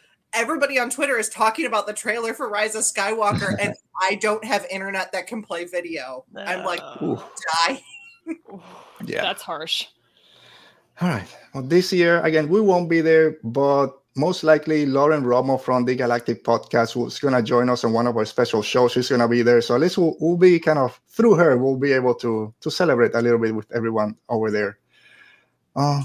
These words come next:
Speaker 2: Star Wars news, I guess the biggest thing this week, or the most recent, was finally the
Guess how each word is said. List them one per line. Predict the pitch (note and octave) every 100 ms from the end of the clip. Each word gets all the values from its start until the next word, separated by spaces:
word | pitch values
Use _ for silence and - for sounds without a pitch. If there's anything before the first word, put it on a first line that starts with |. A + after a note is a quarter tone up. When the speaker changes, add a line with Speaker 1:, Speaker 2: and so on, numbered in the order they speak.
| -
Speaker 2:
Star | - - G#3
Wars | A#3+ A3 -
news, | D#3 F3 F3+
I |
guess | E3+ F3
the | D3+
biggest | C3 E3 D#3
thing | - D3+ C3+
this | C#3+ -
week, | C3+ C#3 C3+ -
or | - C3+
the | C3 -
most | F#3 F#3
recent, | D3+ D3 C#3 B2+
was | B2 B2 A#2+
finally | - C3+ C3+ C#3 C3+
the | B2+ B2